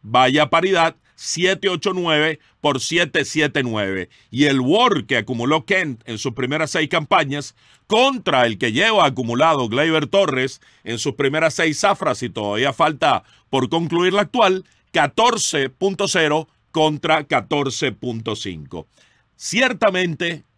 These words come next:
hemos querido en este ejercicio y en medio de actuaciones relevantes de cada uno de ellos, mirar un poco en proyección lo que puede ser la carrera como segunda base de Gleyber Torres. Jeff Kent no está en el Salón de la Fama.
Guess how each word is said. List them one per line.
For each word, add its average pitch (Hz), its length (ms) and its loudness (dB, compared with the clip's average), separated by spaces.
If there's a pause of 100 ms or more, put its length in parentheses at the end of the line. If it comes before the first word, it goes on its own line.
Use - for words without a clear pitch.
(180)
hemos 147 280 -2
querido 147 360 2
en 117 80 -4
este 151 240 0
ejercicio 123 720 -4 (1300)
y 135 140 0
en 113 120 -2
medio 185 380 2
de 113 320 2 (240)
actuaciones 151 640 -2
relevantes 156 720 2
de 117 140 -2
cada 170 300 4
uno 185 300 4
de 165 100 4
ellos, 143 360 -2 (380)
mirar 190 320 2
un 240 140 -2
poco 233 240 0
en 196 60 -2
proyección 196 680 -2 (280)
lo 147 160 0
que 139 100 0
puede 165 280 0
ser 165 200 0
la 151 140 0
carrera 139 500 0 (200)
como 127 220 -2
segunda 143 380 0
base 131 400 2
de 104 140 -4
Gleyber 113 360 -2
Torres. 92 460 -8 (320)
Jeff 190 220 2
Kent 220 180 0
no 208 100 0
está 190 200 0
en 190 80 0
el 180 100 0
Salón 160 260 0
de 165 80 0
la 131 120 2
Fama. 101 340 -4